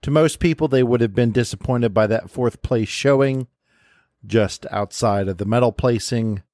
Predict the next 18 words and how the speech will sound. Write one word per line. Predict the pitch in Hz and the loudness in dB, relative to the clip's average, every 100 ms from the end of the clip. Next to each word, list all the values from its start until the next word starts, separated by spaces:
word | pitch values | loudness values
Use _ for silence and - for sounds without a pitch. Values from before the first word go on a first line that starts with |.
| _ _ _ _ _ _ - | _ _ _ _ _ _ 0
but | 127 | 0
not | 123 113 104 98 - | 2 2 2 -2 -4
Roger. | 101 92 92 - - - _ _ _ _ _ _ _ _ _ _ _ - | 0 2 0 -2 -10 -14 _ _ _ _ _ _ _ _ _ _ _ -2
This | 123 - | -2 0
achievement | 110 - 131 123 107 127 - _ _ _ | -4 -2 0 0 0 -2 -4 _ _ _
motivated | - 113 113 120 113 120 117 120 107 | -6 2 4 4 4 2 2 0 -2
and | 90 | -6
strengthened | - 131 117 - 113 | -4 -2 -2 -2 -2
his | 113 92 | -2 -2
resolve | 95 87 120 120 117 110 - _ _ _ _ _ _ _ | -2 2 4 4 2 0 -10 _ _ _ _ _ _ _
to | - | -2
run | 113 113 | 0 2
a | 110 | 2
mile | 107 110 107 101 - | 2 4 4 2 0
in | - 107 | -2 0
under | 104 95 | 2 0
four | - 117 101 | -2 -2 0
minutes | 98 98 85 - - | 0 0 -4 -12 -14